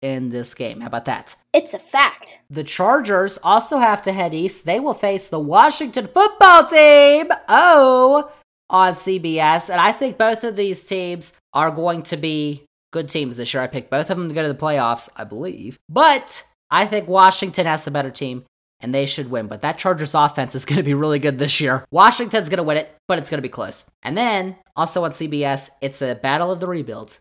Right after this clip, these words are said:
Speaker 1: The Jets go down to Charlotte. They face the Panthers.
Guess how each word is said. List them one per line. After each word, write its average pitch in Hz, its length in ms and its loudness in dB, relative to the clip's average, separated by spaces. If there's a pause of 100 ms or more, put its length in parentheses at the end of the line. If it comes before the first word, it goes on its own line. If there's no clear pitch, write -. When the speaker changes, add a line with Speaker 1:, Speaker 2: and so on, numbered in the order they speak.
Speaker 1:
The 135 100 -6
Jets 151 680 -2 (360)
go 147 120 -2
down 139 240 0
to 127 80 -8
Charlotte. 208 500 -2
They 151 140 -4
face 139 280 -4
the - 120 -10
Panthers. 214 760 -2